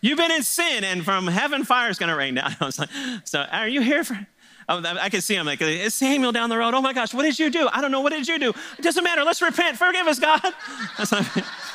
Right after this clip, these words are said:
"The prophet's coming. The prophet's coming." And all of a sudden, God, uh, sends him there, and he says, "Yeah, we're, we're here for good, but I, I had to go to Bethlehem." I, that's fascinating to me, because here's Samuel. He's leaving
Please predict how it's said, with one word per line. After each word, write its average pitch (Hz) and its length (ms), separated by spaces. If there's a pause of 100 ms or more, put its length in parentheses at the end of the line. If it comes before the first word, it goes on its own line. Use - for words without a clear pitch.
(420)
"The 415 80
prophet's 339 480
coming. 311 340
The 381 80
prophet's 311 380
coming." - 300 (560)
And 190 140
all 202 120
of 202 60
a 202 80
sudden, 190 320
God, 175 260 (300)
uh, 156 200
sends 175 320
him 165 120
there, 151 180
and 143 80
he 139 60
says, 143 180
"Yeah, 214 160
we're, 180 320
we're 165 120
here 170 140
for 147 140
good, 131 240
but 120 160 (140)
I, 151 220
I 156 60
had 170 160
to 147 60
go 135 140
to 120 40
Bethlehem." 110 600
I, 190 180 (720)
that's - 140
fascinating 110 520
to - 120
me, 98 160 (1120)
because 135 260
here's 156 200
Samuel. 127 460
He's 120 220
leaving 151 440